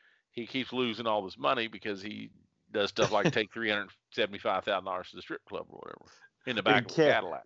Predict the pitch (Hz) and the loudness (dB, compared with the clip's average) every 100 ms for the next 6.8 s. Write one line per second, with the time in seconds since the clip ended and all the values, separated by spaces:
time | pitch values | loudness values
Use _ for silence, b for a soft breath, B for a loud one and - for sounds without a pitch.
0 | _ _ 127 127 - 143 117 82 - 131 | _ _ -6 -4 4 6 6 4 -4 -4
1 | 117 127 117 156 202 139 151 - 156 135 | -2 -4 -4 -2 -2 -2 -4 -8 -6 -4
2 | 123 185 139 104 147 143 139 135 - _ | 0 2 0 2 0 0 -4 -8 -8 _
3 | _ _ - 143 143 156 180 160 127 113 | _ _ -12 -10 -4 2 6 6 6 6
4 | 113 113 - 87 98 95 - - - 113 | 4 2 -6 -10 -4 -4 -6 -10 -8 -8
5 | - 110 90 90 90 - - _ 110 - | -10 -6 -4 -4 -6 -14 -20 _ -12 -10
6 | 113 120 135 147 147 - 139 - | -4 2 4 4 0 -10 -16 -18